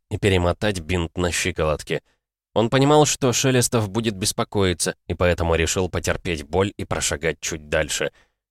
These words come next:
И тут посыпались камешки. Сосновский с удивлением подумал, что началось какое-нибудь землетрясение, но потом понял, что земля под ним не дрожит, нет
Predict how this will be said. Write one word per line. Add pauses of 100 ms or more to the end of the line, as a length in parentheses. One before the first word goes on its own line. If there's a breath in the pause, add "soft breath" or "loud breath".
(280)
И
тут
посыпались
камешки. (500)
Сосновский
с
удивлением
подумал,
что
началось
какое-нибудь
землетрясение, (300 soft breath)
но
потом
понял,
что
земля
под
ним
не
дрожит, (140)
нет